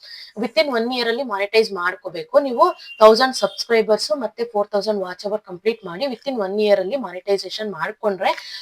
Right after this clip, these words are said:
ನಮ್ಗೆ ದುಡ್ಡು ಬರುತ್ತೆ ಅಂತ ನಮಗ್ ಮೈಂಡ್ ಅಲ್ಲಿ ಇರುತ್ತೆ. But ಮಾನಿಟೈಸೇಷನ್ ಮಾಡ್ಕೊಂಡ್ಮೇಲೆ ಒಂಥರ ಕಷ್ಟ, ಆದ್ರೆ ಮಾನಿಟೈಸ್ ಆದ್ಮೇಲೆ ಇನ್ನೂ ಒಂಥರ ತುಂಬಾ ರಿಸ್ಕ್, ತುಂಬಾ ರೆಸ್ಪಾನ್ಸಿಬಿಲಿಟಿ ಬರುತ್ತೆ. ಯಾಕಂತಂದ್ರೆ ಒಂದು ಚಿಕ್ಕ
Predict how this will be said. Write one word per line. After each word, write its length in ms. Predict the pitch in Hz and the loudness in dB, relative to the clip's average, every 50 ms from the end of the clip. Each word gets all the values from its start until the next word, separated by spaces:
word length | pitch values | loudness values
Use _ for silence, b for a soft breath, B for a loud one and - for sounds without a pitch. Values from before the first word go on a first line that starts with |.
| B B | B B
ನಮ್ಗೆ 320 | 254 233 240 302 311 214 | -6 -2 0 0 0 0
ದುಡ್ಡು 240 | 208 262 233 202 208 | 0 -2 -2 2 8
ಬರುತ್ತೆ 500 | 240 294 277 269 269 269 - 254 240 233 | 10 12 12 12 10 8 4 2 4 6
ಅಂತ 360 | 247 262 262 247 240 226 - 302 302 | 6 8 6 6 4 2 4 4 4
ನಮಗ್ 220 | 302 247 277 277 | 4 4 0 0
ಮೈಂಡ್ 240 | 240 214 226 240 240 | 2 2 2 2 0
ಅಲ್ಲಿ 140 | 247 240 240 | -2 -2 -2
ಇರುತ್ತೆ. 600 | 226 233 226 - 233 208 190 - - - - - - | -2 -4 -2 2 2 2 2 2 0 -14 -16 0 6
But 200 | 226 277 269 220 | 6 6 6 6
ಮಾನಿಟೈಸೇಷನ್ 800 | 202 190 202 233 247 - 285 269 240 277 269 - - 277 262 226 | 4 4 4 4 8 8 8 8 10 8 6 6 2 -2 -2 -4
ಮಾಡ್ಕೊಂಡ್ಮೇಲೆ 640 | 190 175 185 233 254 294 - 302 302 294 294 294 285 | -2 4 8 8 8 8 10 8 8 10 8 6 8
ಒಂಥರ 320 | 269 262 254 247 - 247 247 247 | 8 4 4 4 2 4 4 4
ಕಷ್ಟ, 320 | 247 - 214 - - - 214 | 4 2 -4 -4 -2 0 2
ಆದ್ರೆ 220 | 196 190 190 220 262 | 2 2 2 0 -6
ಮಾನಿಟೈಸ್ 540 | 247 190 180 196 233 247 277 269 254 - 214 196 208 226 226 - _ 214 208 | -6 -6 -8 -8 -4 0 2 2 2 4 4 4 4 4 0 -6 _ 4 6
ಆದ್ಮೇಲೆ 880 | 196 196 220 269 320 - 330 302 311 294 311 370 370 - - - - - 226 | 8 10 12 12 10 10 8 6 6 6 6 4 0 0 -6 -16 -12 -8 -6
ಇನ್ನೂ 460 | 226 240 262 294 349 392 415 415 392 | -4 0 4 10 12 12 12 12 12
ಒಂಥರ 260 | 339 311 - - 285 285 - | 12 12 10 6 4 4 2
ತುಂಬಾ 440 | - 226 233 247 269 254 339 349 330 | -8 -8 -6 -4 4 10 12 12 12
ರಿಸ್ಕ್, 480 | 294 277 247 - - - - 311 302 | 12 10 6 0 -2 0 0 0 0
ತುಂಬಾ 380 | - 226 226 247 269 269 277 320 | 0 -4 -4 -2 4 10 10 12
ರೆಸ್ಪಾನ್ಸಿಬಿಲಿಟಿ 760 | 302 269 233 - - 240 233 208 - 214 180 196 190 - - | 12 10 8 4 0 0 0 0 -2 -6 -8 -10 -10 -8 -6
ಬರುತ್ತೆ. 680 | 233 202 196 180 175 - - - - - - - - - - | -2 -2 -2 -2 -2 -8 -10 -14 -14 -14 -20 -20 -12 -6 -4
ಯಾಕಂತಂದ್ರೆ 560 | 226 220 - 226 220 220 214 208 233 294 277 | -4 -2 -2 -4 -2 0 0 4 4 4 4
ಒಂದು 300 | 220 214 240 262 330 339 | 4 2 0 0 -2 -4
ಚಿಕ್ಕ 480 | 339 - - - 262 - _ - - | -4 -4 -6 -6 -6 -8 _ 2 8